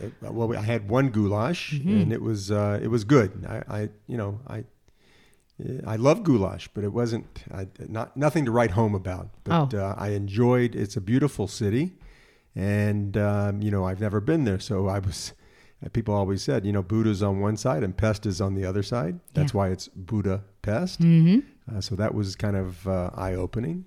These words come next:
Speaker 1: Uh, but
Speaker 2: Yeah.
Speaker 1: it's a beautiful, beautiful city. And it, I, it just
Speaker 2: <clears throat>
Speaker 1: reminded once again how great it is to live in Israel, where you have such close access to all of these incredible,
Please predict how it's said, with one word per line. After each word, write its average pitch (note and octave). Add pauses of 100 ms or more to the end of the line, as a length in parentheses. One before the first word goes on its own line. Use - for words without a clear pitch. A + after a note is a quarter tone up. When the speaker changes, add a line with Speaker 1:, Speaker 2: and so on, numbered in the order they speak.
Speaker 1:
Uh, -
but D#3
Speaker 2:
Yeah. D3+
Speaker 1:
it's F#3+
a G2+
beautiful, A2+
beautiful F#2+
city. D3 (500)
And G#2+
it, G#2
I, G#2+
it G#2
just A2+
Speaker 2:
<clears throat> -
Speaker 1:
reminded A2
once A2
again A2+
how G2 (220)
great A2+
it G#2+
is G2+
to G#2
live G2+
in A2+
Israel, A#2+
where A2
you G2+
have G#2+
such -
close A2
access G#2 (120)
to G2
all G2
of F2+
these F#2
incredible, F#2+